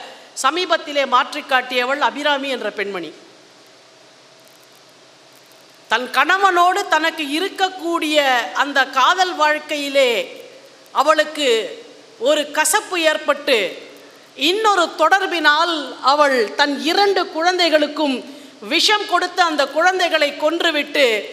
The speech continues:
வேறு ஒருவனோடு ஊரை விட்டு செல்லுகிறாள். உங்களுக்கு எல்லாம் தெரியும், பெண்-, இங்க பெண்கள் நிறைய பேர் இருக்கீங்க.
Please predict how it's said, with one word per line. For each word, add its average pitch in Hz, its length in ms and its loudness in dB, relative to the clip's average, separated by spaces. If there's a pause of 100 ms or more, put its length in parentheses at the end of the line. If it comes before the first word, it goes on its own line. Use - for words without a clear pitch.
(220)
வேறு 339 320 4
ஒருவனோடு 285 520 2
ஊரை 277 380 -4
விட்டு - 200 -10
செல்லுகிறாள். 190 540 -6 (3000)
உங்களுக்கு 247 240 -2
எல்லாம் 330 220 0
தெரியும், 285 640 0 (1600)
பெண்-, 277 220 -2
இங்க 240 240 -6
பெண்கள் 330 400 -2
நிறைய 277 260 2
பேர் 269 120 0
இருக்கீங்க. 247 720 -2